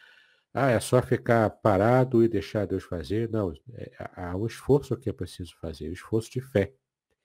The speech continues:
Qualquer um que já lidou com situação de crise na família, na vida, sabe o quanto a gente fica ansioso. A gente quer uma resposta rápida, especialmente na geração atual,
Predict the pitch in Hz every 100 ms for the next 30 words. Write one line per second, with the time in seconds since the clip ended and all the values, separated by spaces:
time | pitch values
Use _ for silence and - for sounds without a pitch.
0 | _ _ _ _ _ _ _ _ _ _
1 | _ 90 - 107 127 135 98 98 95 90
2 | 98 101 92 - - 85 - 113 110 78
3 | _ _ _ _ _ _ _ _ _ _
4 | _ _ _ _ - 92 - 110 117 87
5 | 80 80 80 76 95 95 80 73 87 113
6 | 76 - _ _ _ _ _ _ - 110
7 | 113 110 - 120 120 101 82 95 90 -
8 | 110 - 98 - 107 90 87 76 - _
9 | _ _ _ _ _ - 85 - - 87
10 | 85 80 92 - 98 - 98 87 104 80
11 | 85 - 147 147 131 143 - 139 127 110
12 | 113 107 - 104 - 117 87 80